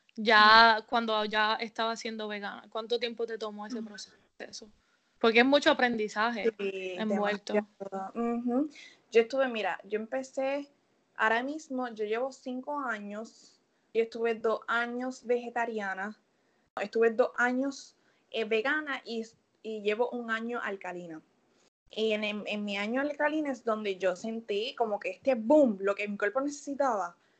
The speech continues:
Speaker 2: Y yo llevo ya prácticamente un año, eh, full así alcalina, a veces, ¿verdad? Eh, vivimos un mundo donde es difícil a veces conseguir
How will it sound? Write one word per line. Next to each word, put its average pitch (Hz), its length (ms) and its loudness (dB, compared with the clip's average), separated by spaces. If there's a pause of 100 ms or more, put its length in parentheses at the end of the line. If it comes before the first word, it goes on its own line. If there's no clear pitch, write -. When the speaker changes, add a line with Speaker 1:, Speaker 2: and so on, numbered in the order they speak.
(400)
Speaker 2:
Y 226 640 0 (160)
yo 220 140 0
llevo 233 180 2
ya 294 200 0
prácticamente 302 540 -6
un 233 180 -8
año, 113 380 -12 (760)
eh, 208 320 -2
full 233 400 2
así 233 340 -4
alcalina, 226 720 -4
a 208 40 -2
veces, 202 280 -8
¿verdad? 208 400 -4
Eh, 185 440 -10 (280)
vivimos 208 280 -2
un 226 180 0
mundo 208 360 -6
donde 175 420 -6
es 180 140 -16
difícil 196 680 -4
a 175 100 2
veces 185 260 -6
conseguir 196 520 -4